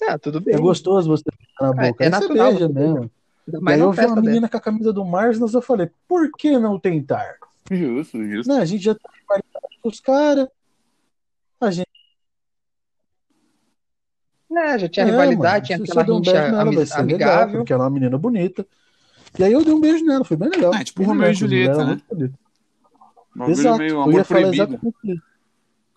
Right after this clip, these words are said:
Speaker 2: Um amor proibido. Um cara que joga no Cannibals e uma mina que é do Mars.
Speaker 3: Muito bom.
Speaker 2: Foi bem legal. O Te-, o Teteu também tava sentado,
Speaker 1: É.
Speaker 2: eu e ele, assim, passando mal já. Aí
Speaker 1: Aí.
Speaker 2: ele falou, "Nossa, que menina bonita aquela ali."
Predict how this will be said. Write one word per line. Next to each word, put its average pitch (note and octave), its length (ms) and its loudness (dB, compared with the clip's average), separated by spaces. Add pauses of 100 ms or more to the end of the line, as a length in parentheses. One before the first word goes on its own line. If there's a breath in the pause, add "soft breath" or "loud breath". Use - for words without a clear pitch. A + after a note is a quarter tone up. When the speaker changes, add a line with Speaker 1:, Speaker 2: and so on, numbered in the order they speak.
(120)
Speaker 2:
Um F#3+ 80 -4
amor F3+ 260 -2
proibido. F3 600 -2
Um D#3 100 -8
cara F3 240 0
que E3 60 -4
joga E3 260 2
no D#3+ 120 -2
Cannibals F#3 600 -2
e G3+ 60 -4
uma G3+ 520 -2
mina F#3 260 -8
que F#3+ 140 -6
é F#3 60 0
do G#3 100 -6
Mars. E3 280 -2 (240)
Speaker 3:
Muito C#3+ 240 -8
bom. C3 220 -4 (500)
Speaker 2:
Foi C3+ 120 -2
bem C3+ 160 2
legal. D#3+ 340 0 (720)
O D3+ 100 0
Te-, E3+ 120 0 (200)
o E3 60 0
Teteu E3 400 2
também D#3 300 2
tava D#3 200 0
sentado, D3 400 -4
Speaker 1:
É. E3+ 180 4
Speaker 2:
eu - 20 0
e D3 40 2
ele, D3 160 2
assim, C#3 200 -4
passando E3+ 360 -2
mal C#3+ 300 2
já. A2+ 320 -4 (720)
Aí A#2+ 140 0
Speaker 1:
Aí. C#3 60 2
Speaker 2:
ele D3 80 0
falou, C3+ 200 -2
"Nossa, D#3 380 -4
que - 100 -12
menina D#3 300 -4
bonita C#3 460 -4
aquela A#2+ 280 -4
ali." C3+ 340 -4